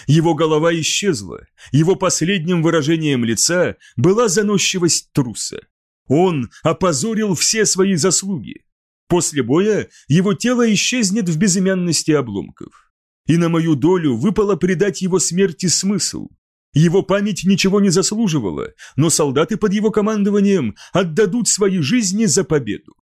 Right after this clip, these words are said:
И пусть между крышами и площадью бушевала война, даже когда каждый солдат с прямой линией огня убивал врага, вокруг меня повисала гнетущая тишина.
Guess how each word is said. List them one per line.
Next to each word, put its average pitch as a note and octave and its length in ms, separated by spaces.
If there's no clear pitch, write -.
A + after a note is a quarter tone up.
И D#3+ 120
пусть - 360
между F3+ 340
крышами E3+ 460
и D#3+ 140
площадью D#3 580
бушевала C#3+ 500
война, A2 540
даже F#3+ 300
когда F#3+ 320
каждый F3 480
солдат E3+ 420
с - 80
прямой E3+ 380
линией E3 440
огня D#3 340
убивал D3+ 400
врага, A#2 500
вокруг E3+ 420
меня D#3 420
повисала G3 640
гнетущая G3 760
тишина. C3 500